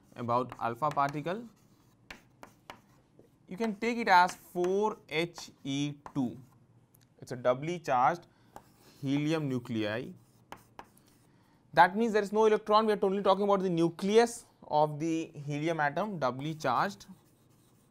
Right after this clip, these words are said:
helium nuclei, that is the alpha particle. Let's continue further. This is the alpha particle. I hope that most of you must be knowing that.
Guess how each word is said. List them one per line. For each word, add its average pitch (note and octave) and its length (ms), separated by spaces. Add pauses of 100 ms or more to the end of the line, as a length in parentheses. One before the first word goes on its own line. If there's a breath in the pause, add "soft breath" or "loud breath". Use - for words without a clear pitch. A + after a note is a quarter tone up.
(2000)
helium E3+ 460
nuclei, C3 520 (840)
that D#3+ 320
is D3 240
the C3 340 (320)
alpha C#3+ 640 (100)
particle. A#2 480 (3250 soft breath)
Let's C#4 220
continue A3+ 420
further. F#3+ 340
This G#3 140
is A3 80
the G3 80
alpha F#3 160
particle. F3 260
I F3 40
hope D#3 240
that D3+ 180
most C#3 200
of C#3 100
you B2+ 60
must A#2 200
be B2 80
knowing C#3 300
that. D#3 260